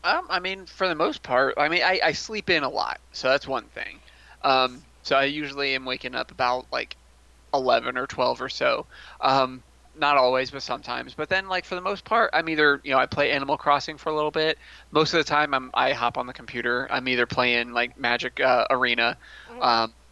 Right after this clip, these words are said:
Speaker 1: or, like, I downloaded a few P C games that I'm gonna start playing here pretty soon. I just haven't gotten a chance to actually do it.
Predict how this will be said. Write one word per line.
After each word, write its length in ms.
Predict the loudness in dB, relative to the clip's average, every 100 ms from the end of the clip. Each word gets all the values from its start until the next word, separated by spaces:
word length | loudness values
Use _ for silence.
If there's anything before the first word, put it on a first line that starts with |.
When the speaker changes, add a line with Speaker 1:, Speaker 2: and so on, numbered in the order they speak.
| _
Speaker 1:
or, 500 | -2 2 4 4 2 2
like, 180 | 2
I 100 | 2
downloaded 440 | 2 0 0 -2 -2
a 40 |
few 340 | -6 -8 -8 -8
P 220 | -10 -8
C 180 | -6 -2
games 280 | -2 -2
that 80 | -2
I'm 80 | -4
gonna 100 | -4
start 220 | -4 -4
playing 280 | 0 0 0
here 140 | -2 -6
pretty 220 | -4 -6
soon. 360 | -4 -2 -2
I 80 | -2
just 180 | -4 -6
haven't 280 | -4 -4 -2
gotten 340 | -2 -2 -10 -8
a 100 | -6
chance 340 | -4 -4 -2
to 80 | -2
actually 280 | -2 -4 -6
do 200 | -2 0
it. 160 | 0